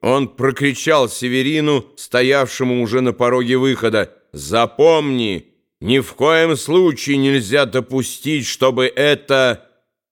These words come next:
эти записи вернулись на старое место. Я, уже успевший отойти на порядочное расстояние вдогонку Хорхе, в тот же миг увидел,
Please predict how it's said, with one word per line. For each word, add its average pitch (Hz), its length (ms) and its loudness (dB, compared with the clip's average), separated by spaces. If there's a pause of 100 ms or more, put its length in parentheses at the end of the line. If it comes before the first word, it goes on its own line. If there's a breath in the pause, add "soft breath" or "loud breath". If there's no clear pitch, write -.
(120)
эти 135 400 0
записи 117 960 -2
вернулись 127 840 -2
на 120 180 -2
старое 135 600 -2
место. 120 640 -4 (1160)
Я, 131 480 -2
уже 117 280 -2
успевший 131 600 -2
отойти 123 340 -4
на 123 140 0
порядочное 123 640 -2
расстояние 120 720 -2 (200)
вдогонку 123 600 -2
Хорхе, 143 600 -2 (300)
в - 100 -20
тот 147 260 -2
же 127 160 0
миг 156 240 -4
увидел, 143 600 -2